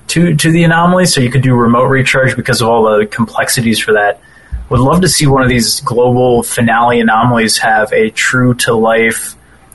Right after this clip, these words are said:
remote option that maybe it doesn't give the exact participation badge. Like, maybe it gives another supplementary badge. That way there are reasons for agents to want to attend the actual anomaly on the ground.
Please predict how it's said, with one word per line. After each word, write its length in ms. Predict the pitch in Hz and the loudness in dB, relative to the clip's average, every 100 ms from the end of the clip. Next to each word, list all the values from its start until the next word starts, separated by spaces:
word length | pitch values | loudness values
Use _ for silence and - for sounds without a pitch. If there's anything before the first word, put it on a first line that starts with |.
| - - | -16 -6
remote 600 | 127 127 131 147 143 - _ - - - | -2 0 2 2 0 -4 _ -20 -12 -4
option 840 | 135 175 - - 117 101 104 120 - - - - _ _ - - - | -2 -2 -2 -2 0 -2 -2 -4 -4 -12 -20 -20 _ _ -20 -20 -4
that 340 | - 123 - - _ - - - | -2 -2 -4 -16 _ -20 -14 -2
maybe 400 | 185 220 233 233 | 2 2 2 2
it 160 | 196 151 | 2 0
doesn't 380 | 196 190 175 | 0 2 2
give 200 | 147 170 | 2 4
the 220 | 156 156 147 | 2 2 2
exact 540 | 139 131 135 143 - | 2 2 0 0 -2
participation 720 | 143 135 127 - 120 123 - | -2 0 0 -2 -2 -2 0
badge. 280 | 113 104 107 | 0 0 0
Like, 140 | 117 113 | 0 0
maybe 220 | 131 139 | 2 2
it 60 | 135 | 2
gives 180 | 131 | 0
another 640 | 120 120 120 123 117 117 117 | 2 2 2 2 2 0 -2
supplementary 720 | - 135 - 123 113 113 113 | -2 -2 -2 0 0 0 0
badge. 380 | 107 107 107 107 | 0 0 2 0
That 160 | 120 110 | -2 0
way 180 | 117 | 0
there 200 | 117 123 | 2 2
are 60 | 127 | 2
reasons 420 | 135 139 135 131 | 2 2 2 2
for 160 | 127 123 | 0 0
agents 380 | 123 120 120 - | 0 0 -2 -2
to 80 | 117 | -2
want 180 | 120 | 0
to 60 | 117 | 0
attend 320 | 113 - 113 | 0 -2 -4
the 60 | 110 | -2
actual 360 | 107 - 110 110 | -2 -2 0 0
anomaly 360 | 107 107 110 104 | 0 -2 -2 -4
on 80 | |
the 120 | 101 107 | -4 -4
ground. 560 | 120 131 131 131 127 | -2 0 0 2 0